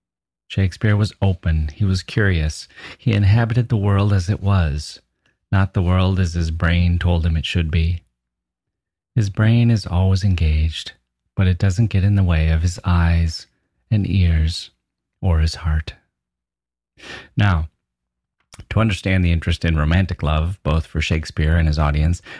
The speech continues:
we have to understand the age. What was love like? Was it marriages of convenience, of good matches?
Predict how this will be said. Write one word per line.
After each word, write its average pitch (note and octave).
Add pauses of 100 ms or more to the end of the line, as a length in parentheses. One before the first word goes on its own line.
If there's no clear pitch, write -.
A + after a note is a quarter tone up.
(140)
we C3
have C#3+
to B2+
understand F#2
the -
age. D#2+ (560)
What B2
was B2
love A2+
like? D2+ (600)
Was E2+
it E2 (520)
marriages E2+
of F#2+
convenience, G2+ (220)
of E2
good F2+
matches? F#2+